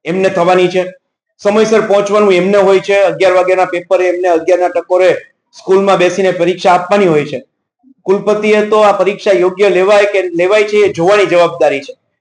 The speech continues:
એમને વિશેષ સમય સાચવવાનો હોય એવી ઘટનાઓ પ્રમાણમાં ઓછી હોય છે. ત્યારે આ બહાનું પણ યોગ્ય નથી.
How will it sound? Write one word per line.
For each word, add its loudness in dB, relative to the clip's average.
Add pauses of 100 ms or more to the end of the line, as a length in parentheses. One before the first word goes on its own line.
(140)
એમને 0
વિશેષ 0
સમય -2
સાચવવાનો 0
હોય 2
એવી 0
ઘટનાઓ -4
પ્રમાણમાં -4
ઓછી -2
હોય -2
છે. -18 (300)
ત્યારે -2 (300)
આ -2
બહાનું 0
પણ -2
યોગ્ય 0
નથી. -6